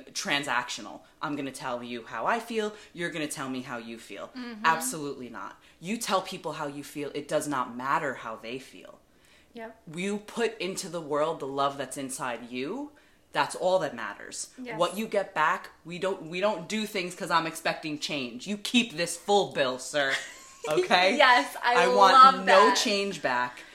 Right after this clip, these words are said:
Speaker 1: You put it into the world because they're thoughts that you have and the people that you love deserve to hear them.
Speaker 2: Yep.
Speaker 1: Even if, actually, 'cause there are some people that, like, are not good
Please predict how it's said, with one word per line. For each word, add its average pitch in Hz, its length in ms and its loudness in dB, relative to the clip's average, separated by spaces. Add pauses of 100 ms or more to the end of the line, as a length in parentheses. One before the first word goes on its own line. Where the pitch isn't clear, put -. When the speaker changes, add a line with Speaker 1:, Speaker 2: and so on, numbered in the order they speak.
(200)
Speaker 1:
You 160 120 -10
put - 300 -6
it 208 80 -6
into 226 240 -6
the 202 100 -4
world 165 320 -4
because 170 300 -8
they're 151 140 -2
thoughts 151 340 -2
that 175 160 -4
you 156 100 -10
have 156 320 -2
and 165 100 -10
the 147 40 -8
people 175 400 -12
that 202 160 -4
you 170 100 -10
love 139 260 -4
deserve 127 380 -8
to - 80 -16
hear 117 240 -14
them. - 260 -16
Speaker 2:
Yep. 214 280 -6 (280)
Speaker 1:
Even 254 600 -2
if, 196 400 -4 (340)
actually, 185 480 -4
'cause 208 220 -4
there 320 200 -2
are 392 40 -4
some 208 300 0
people 269 380 -8
that, 208 220 -6
like, 175 300 -6
are 202 160 2
not 180 600 0
good 208 360 2